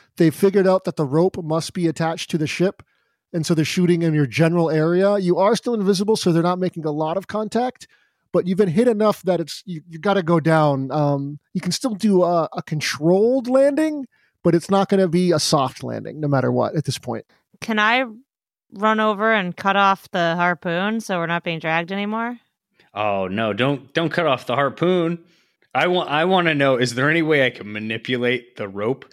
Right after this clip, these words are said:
Speaker 3: and swing it around and hit the other bees? Use it as a, as a, as a weapon?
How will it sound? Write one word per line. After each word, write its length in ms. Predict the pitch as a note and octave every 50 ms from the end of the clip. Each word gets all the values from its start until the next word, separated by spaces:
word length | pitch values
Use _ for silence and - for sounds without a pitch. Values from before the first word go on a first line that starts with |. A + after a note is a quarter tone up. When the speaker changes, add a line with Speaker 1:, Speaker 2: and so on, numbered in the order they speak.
| _ _ -
Speaker 3:
and 120 | A2 A2
swing 260 | - - - B2 A#2 B2
it 120 | A#2+ A2+
around 380 | A#2 A2 A2 A2+ A2+ A#2+ A#2+ A#2+
and 120 | A2+ G#2+
hit 180 | G#2+ B2 A2+ -
the 120 | G#2+ G2+
other 180 | G#2 G#2+ B2 A#2
bees? 560 | A#2+ C3 C3 C3+ D3 D3+ - - - _ _ _ _ _ -
Use 300 | - C3+ C#3+ D3 D3+ C#3+
it 120 | C#3+ C#3 C3+
as 200 | C3+ C3+ B2+ D3
a, 180 | C#3 C3 - - -
as 220 | B2 B2+ B2 A#2 B2
a, 100 | A#2 - -
as 140 | A#2 A2+ A#2
a 60 | G#2+
weapon? 420 | G2 G#2+ A#2+ B2+ C#3+ D3+ D#3 D3+